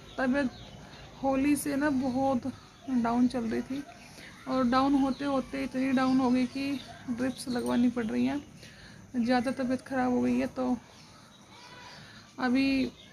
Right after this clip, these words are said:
मतलब बोला भी नहीं जा रहा है। आप देख सकते हो face से चल जा पता कि, अ, कितनी तबीयत ख़राब है। ये देखो ड्रिप्स चलती हैं, अभी बस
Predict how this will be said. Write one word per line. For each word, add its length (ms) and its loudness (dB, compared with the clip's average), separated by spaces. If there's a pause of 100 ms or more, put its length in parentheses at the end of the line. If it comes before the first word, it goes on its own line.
(140)
मतलब 440 2
बोला 300 2
भी 100 2
नहीं 120 4
जा 200 4
रहा 140 0
है। 160 0 (180)
आप 280 -2 (440)
देख 180 2
सकते 300 -8
हो 120 0
face 300 -2
से 280 -2
चल 220 -2
जा 180 2
पता 340 -4
कि, 180 -6
अ, 80 -4 (1600)
कितनी 240 0
तबीयत 280 -2
ख़राब 340 2
है। 100 2
ये 380 -6
देखो 400 -4 (840)
ड्रिप्स 360 2
चलती 400 2
हैं, 100 4
अभी 260 4
बस 320 2